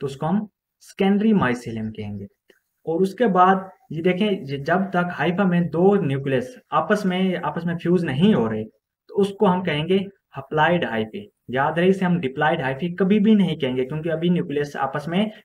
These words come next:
fuse नहीं हुआ है, तो इसको हम haploid hyphae कहेंगे, और इस stage को हम कहेंगे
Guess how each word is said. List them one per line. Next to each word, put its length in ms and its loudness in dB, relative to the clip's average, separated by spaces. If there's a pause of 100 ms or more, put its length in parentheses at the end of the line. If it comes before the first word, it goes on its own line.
fuse 260 -4
नहीं 280 2
हुआ 180 2
है, 140 -2 (160)
तो 80 -10
इसको 180 -6
हम 80 2
haploid 440 -2
hyphae 380 -4
कहेंगे, 340 -2
और 240 -6
इस 100 -12
stage 280 0
को 120 -8
हम 100 -6
कहेंगे 260 -6